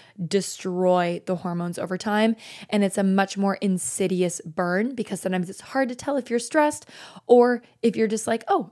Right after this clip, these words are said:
I'm an anxious person. Like, this is just the way I live my life." No, we need to make sure we're calming that nervous system, or else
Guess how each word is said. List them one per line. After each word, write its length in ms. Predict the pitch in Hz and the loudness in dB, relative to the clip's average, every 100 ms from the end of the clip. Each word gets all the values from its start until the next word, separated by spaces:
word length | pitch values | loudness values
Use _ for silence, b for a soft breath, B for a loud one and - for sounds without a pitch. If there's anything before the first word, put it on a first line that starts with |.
| - | -2
I'm 140 | 269 | -2
an 80 | 254 | 0
anxious 260 | 240 233 220 | 0 -2 -2
person. 340 | 254 247 - - | -2 -2 -10 -6
Like, 120 | 190 | 0
this 180 | 220 202 | 0 0
is 80 | 202 | -6
just 140 | 214 | -2
the 80 | 208 | 0
way 160 | 202 | 2
I 40 | 190 | 2
live 160 | 185 | 0
my 120 | 185 185 | -2 -2
life." 300 | 190 - - b b | -2 -4 -12 b b
No, 440 | 202 190 202 170 - b - | -4 2 2 0 -6 b -2
we 100 | 196 | 0
need 180 | 196 | 0
to 80 | 190 | -2
make 120 | 202 | -4
sure 140 | 185 196 | -2 -2
we're 120 | 185 | -2
calming 460 | - - 190 185 180 | -6 -2 0 0 -2
that 140 | 170 | -4
nervous 280 | 185 180 185 | -4 -4 -6
system, 400 | 214 - 240 254 B B B | -6 0 0 -2 B B B
or 80 | 196 | 0
else 240 | 180 180 | 0 -2